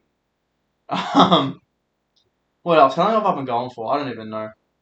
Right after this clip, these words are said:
I'm gonna talk a bit now about Stranger Things, cause that show makes me angry. Like, I watched, um,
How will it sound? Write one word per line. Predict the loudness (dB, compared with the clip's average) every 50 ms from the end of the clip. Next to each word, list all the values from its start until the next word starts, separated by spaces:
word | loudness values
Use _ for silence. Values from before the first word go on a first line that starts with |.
| _ _ _ _ _ _ _ _ _ _ _ _ _ _ _ _ _ _ _ _ _ _ _ _ _ _ _ _ _ _ _ _ _ _ _ _ -2
I'm | 0
gonna | 0 2
talk | 2 2 2 2
a | 2 0
bit | 0 0 0 0 -2 -6 -8
now | -6 -2 0 2 4 4 4 4
about | 2 0 -2 0 2 4 4 2 0 -2 -8 _ _ _ _ _ _
Stranger | -20 -18 -12 -6 -4 -2 -2 -2 -2 -4
Things, | -6 -8 -10 -12 -14 -16 -20 -20 -20 -20 _ _ _ _ _ _ _ _ _ _ _ _
cause | -4 0 0 0 0 0 -4 -10 -16 -20 -20 _ _ _ _ _ _ _ _ _ _ _
that | -4 -4 -4 0
show | 2 2 4 4
makes | 2 0 -2 -2
me | -4 -4
angry. | -4 -4 -6 -6 -8 -10 -12 _ _ _ _ _ -20 -20 _ _ _ _ _ _ _ _ _ _ _ _ _ _ _ _ _ _ _ -10
Like, | 0 2 2 2 4
I | 4 4 4
watched, | 6 6 4 4 2 2
um, | 2 2 4 2 0 -2 -6 -10